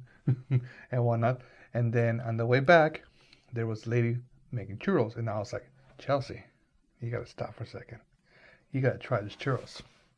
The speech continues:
And she's like, I, like, "Oh, okay, you know, what, they're gonna be any different than what I've had before."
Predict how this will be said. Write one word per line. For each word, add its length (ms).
And 100
she's 120
like, 80
I, 240
like, 140
"Oh, 240
okay, 240
you 60
know, 140
what, 200
they're 100
gonna 120
be 100
any 160
different 300
than 220
what 100
I've 140
had 280
before." 320